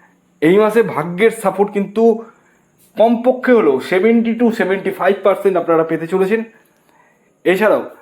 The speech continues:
ব্যবসা ক্ষেত্রে যদি কথা বলা যায়, ব্যবসা ক্ষেত্রেও কিন্তু যথেষ্ট পরিমাণে শুভ হতে চলেছে। আপনাদের ব্যবসার জায়গাটা কিন্তু যথেষ্টই শুভ, মানে আপনারা একটা ব্যবসা থেকে আর একটা ব্যবসা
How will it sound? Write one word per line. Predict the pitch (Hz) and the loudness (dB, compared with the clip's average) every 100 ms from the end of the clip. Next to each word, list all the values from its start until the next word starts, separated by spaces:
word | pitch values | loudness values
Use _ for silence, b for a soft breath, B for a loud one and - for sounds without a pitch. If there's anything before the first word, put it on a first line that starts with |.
| b - | b -4
ব্যবসা | 143 185 208 220 | 0 2 0 0
ক্ষেত্রে | 226 226 214 | -2 -2 -2
যদি | 214 208 | 0 0
কথা | 170 165 | 2 2
বলা | 170 | 4
যায়, | 170 226 | 4 2
ব্যবসা | 170 170 175 | 2 0 -2
ক্ষেত্রেও | 185 190 196 | -4 -2 0
কিন্তু | 185 190 | 0 -2
যথেষ্ট | - 143 165 208 196 185 | 0 0 2 2 2 0
পরিমাণে | 180 170 160 180 196 b b b b b _ - | 2 2 2 2 0 b b b b b _ -4
শুভ | 220 214 | 0 2
হতে | 190 175 | 2 2
চলেছে। | 170 156 135 120 - B B | 2 0 0 -2 -4 B B
আপনাদের | 135 143 185 190 208 202 B B B - | -2 0 2 4 2 0 B B B -4
ব্যবসার | 147 185 226 226 202 | 0 0 0 0 2
জায়গাটা | 208 208 214 | 2 2 0
কিন্তু | 208 208 185 | -2 -4 -2
যথেষ্টই | 160 196 196 214 202 | 0 0 -2 -2 -2
শুভ, | 190 190 233 240 B B B B _ _ _ 143 | 2 4 4 2 B B B B _ _ _ -2
মানে | 165 208 226 - - _ - | 0 2 2 0 -8 _ -2
আপনারা | 190 - 214 220 226 214 214 | -2 0 2 4 4 2 -2
একটা | 165 170 - | -2 -2 0
ব্যবসা | 202 202 202 | 2 0 0
থেকে | 202 208 | -2 2
আর | 185 | 0
একটা | 180 185 | 2 2
ব্যবসা | 180 180 202 190 | 2 2 2 2